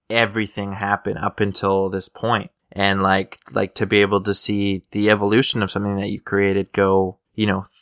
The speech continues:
th-, however many years and, and evolve far beyond, like,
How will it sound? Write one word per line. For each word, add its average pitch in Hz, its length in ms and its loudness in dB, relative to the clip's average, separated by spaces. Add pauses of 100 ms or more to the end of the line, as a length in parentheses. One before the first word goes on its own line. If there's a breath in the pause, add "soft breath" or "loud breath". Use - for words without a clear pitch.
(200)
th-, - 120 -12
however 104 500 4
many 98 320 -2
years 101 560 2
and, 95 300 -6
and 92 320 -6 (360)
evolve 110 580 2
far 113 500 2
beyond, 110 320 -6
like, 110 280 0